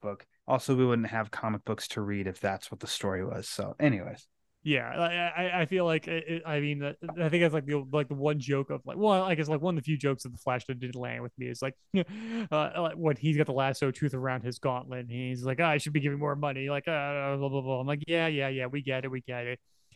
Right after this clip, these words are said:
Speaker 2: Like, you don't have to, it, like, it's breaking the fourth wall, acknowledging these kind of, like, internet gripes. Like, regular people do not care.
Speaker 1: Yeah,
Speaker 2: It's
Speaker 1: they
Speaker 2: only
Speaker 1: don't.
Speaker 2: internet people that, uh, have an issue
Speaker 1: Yeah.
Speaker 2: with that or take umbrage with that.
Speaker 1: Yep. Uh,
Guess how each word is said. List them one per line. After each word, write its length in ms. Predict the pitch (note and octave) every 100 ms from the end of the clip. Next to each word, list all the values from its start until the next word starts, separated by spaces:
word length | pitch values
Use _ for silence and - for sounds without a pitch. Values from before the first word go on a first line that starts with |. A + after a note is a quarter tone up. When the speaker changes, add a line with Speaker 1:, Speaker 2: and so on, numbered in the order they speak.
| _
Speaker 2:
Like, 120 | D3
you 100 | C#3 D3
don't 200 | G#3 D#3+
have 260 | D#3+ D3+
to, 380 | - D3 C#3 C3+ - _ _ _ _
it, 220 | F#3 F#3+ -
like, 160 | F3
it's 160 | F3 -
breaking 280 | E3 F3 D#3+
the 60 |
fourth 280 | D3 D3+ D3
wall, 200 | D3 C3+
acknowledging 480 | B2 C3+ C3+ C#3 C3+
these 140 | C3
kind 280 | - C#3 C3
of, 240 | B2+ B2 A#2+
like, 160 | B2 - _ _ - -
internet 440 | G#3 F#3+ F3+ D#3 B2+
gripes. 460 | D3 C3+ B2 -
Like, 240 | C#3+ C#3 _ _ _ _ D#3+
regular 340 | E3 F#3 F3+
people 220 | D#3+ D3+
do 100 | C#3
not 240 | D3 C#3+ B2+ - _ _
care. 460 | - D3 B2 A2 G#2 - _ _
Speaker 1:
Yeah, 160 | B2+ G#2+
Speaker 2:
It's 100 | E3+ -
Speaker 1:
they 60 |
Speaker 2:
only 140 | G#3 -
Speaker 1:
don't. 100 | -
Speaker 2:
internet 240 | D3 D3
people 240 | C#3 C3 C#3+
that, 140 | C#3
uh, 260 | E3 E3 B2+
have 240 | B2+ C3+
an 80 | C3+
issue 160 | E3
Speaker 1:
Yeah. 180 | A2+ G2+
Speaker 2:
with 120 | B2+
that 160 | A#2+ A#2+
or 40 |
take 220 | C#3+ D3 D3+
umbrage 280 | C3+ B2+ -
with 100 | A#2+
that. 240 | A2+ A2+ - _ _ _ _
Speaker 1:
Yep. 160 | B2 - _ _ _ _ _ _ _ _ _ _ _
Uh, 300 | D#3 E3+ E3+